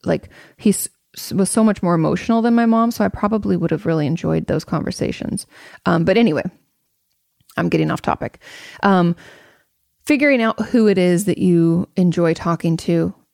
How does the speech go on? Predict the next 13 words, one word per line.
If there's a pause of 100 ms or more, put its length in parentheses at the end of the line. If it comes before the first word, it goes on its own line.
and
who
you've
confided
in
the
past
or
who (140)
you've
had
connections
with,